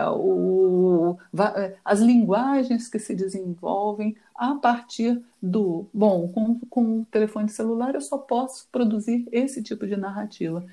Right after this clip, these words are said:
então eu vou tirar proveito exatamente do que é precário aqui, né? Como, é, como certas limitações, e vou explorar isso aqui e chegar na potência, né?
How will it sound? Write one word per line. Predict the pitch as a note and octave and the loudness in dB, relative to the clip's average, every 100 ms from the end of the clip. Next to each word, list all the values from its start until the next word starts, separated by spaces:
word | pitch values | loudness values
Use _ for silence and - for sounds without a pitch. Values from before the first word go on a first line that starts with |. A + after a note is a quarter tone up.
| - | -4
então | A3 A3 | -2 0
eu | |
vou | A#3 | -2
tirar | A#3 A3 | -2 -4
proveito | A3 B3 A#3+ F#3 A3 A#3 - B3+ _ | -2 -4 -2 0 0 -2 -6 -14 _
exatamente | - G#3+ G3 G#3 G#3+ G3+ F#3+ F#3 | -4 -2 -2 -6 -6 -6 -8 -8
do | G#3 | -8
que | - | -6
é | - | -8
precário | - A3+ A#3+ - F3+ F3+ G3 F#3+ | -4 -4 -4 -4 -4 -4 -4 -4
aqui, | G3 - F#3+ A3+ A#3 _ - | -6 -6 -6 -6 -8 _ -6
né? | G3 G#3 A3+ - _ | -2 -2 -4 -8 _
Como, | - G#3+ G3 G3 G3 G3 G3 F#3 F#3 F3+ F3+ F3+ - - | -2 -2 0 -4 -4 -2 0 0 0 2 2 0 -6 -12
é, | - F#3 F3+ E3+ F3 E3+ - D#3 - - - - _ | 0 2 4 2 0 0 0 0 0 -2 -4 -8 _
como | G3+ F#3 | 0 2
certas | - F#3+ F#3 F#3+ G3 | 2 0 0 -6 -4
limitações, | F#3 F#3 F#3 F3+ - G#3+ A#3+ - - | -4 -4 -6 -8 -4 -2 -2 -6 -4
e | |
vou | A3+ A3 | 0 2
explorar | G#3+ - A3 G#3+ F#3+ F#3+ | 0 -4 -4 -2 -4 -6
isso | G3+ | -8
aqui | G#3 - G#3+ G#3+ | -10 -6 -4 -4
e | A#3 | -4
chegar | A#3 G#3+ F#3+ | -4 -4 -4
na | G3+ | -6
potência, | G#3 A3+ A3 F3+ D3+ - _ _ _ _ - | -6 -6 -6 -8 -8 -12 _ _ _ _ -8
né? | C#3+ D#3 | -4 -2